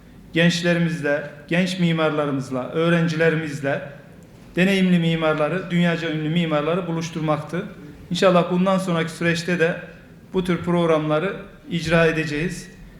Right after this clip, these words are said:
Ee, sizlerle bu deneyimli mimarlarımızı buluşturmaya gayret edeceğiz.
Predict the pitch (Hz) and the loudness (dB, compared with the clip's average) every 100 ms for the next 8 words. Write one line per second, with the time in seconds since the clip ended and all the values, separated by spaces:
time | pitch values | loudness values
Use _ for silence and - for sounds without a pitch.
0 | - - 139 151 143 - - 175 165 156 | -20 -14 -8 -4 -4 -4 0 2 4 4
1 | 156 175 175 - 170 170 - - - 160 | 4 0 -2 -6 -4 -4 -6 -14 -12 -2
2 | 165 170 170 175 156 151 151 143 143 147 | 2 4 4 2 0 0 0 0 -2 -2
3 | 160 220 - 196 180 165 160 160 190 165 | -6 -8 -4 -2 0 -2 -4 -2 0 2
4 | 160 160 160 135 127 147 190 - | 2 2 -2 -4 -4 -4 -6 -8